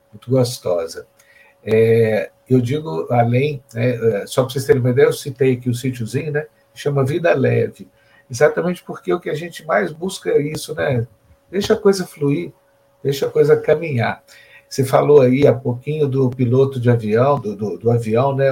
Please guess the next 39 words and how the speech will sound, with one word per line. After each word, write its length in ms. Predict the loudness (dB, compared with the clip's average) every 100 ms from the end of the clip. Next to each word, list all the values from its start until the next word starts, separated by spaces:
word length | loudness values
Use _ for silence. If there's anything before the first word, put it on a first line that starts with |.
| 0
Dora? 220 | 0 0 0
Eu 100 | 2
pensei 320 | 0 2 0
no 100 | -2
piloto. 420 | -4 0 0 -2 _ _ _ _ 2
Eu 160 | 2
não 120 | 2
tenho 160 | -2 -2
a 20 |
menor 360 | -2 -2 0 2
noção 520 | 0 -2 -2 0 0
do, 180 | -2 -10 -8
como 140 | -6
é 60 | -6
que 80 | -6
pilota, 520 | -2 6 6 6 -2
acho 200 | -8 -12
que 80 | -18
nenhum 220 | -8 -6 -6
de 140 | -2
nós 320 | 2 2 2
aqui, 300 | -4 -4 -6
né? 140 | -6 -10 _ _ _ _ _ 2
Mas 200 | 4 4
a 80 | 0
gente 320 | 0 -2 2
tem 120 | 2
certeza 720 | 4 4 4 2 4 6 4
de 120 | 2
que 40 | 2
nós 120 | 2
vamos 180 | 2 2
chegar 240 | 4 4
no 60 | 2
nosso 240 | 0 -2
destino, 400 | -10 -10 -8 -6
né? 180 | -6 -8 _ _ _ _ _ _ _ _ _
Por 180 | -2 0
quê? 340 | 2 0 0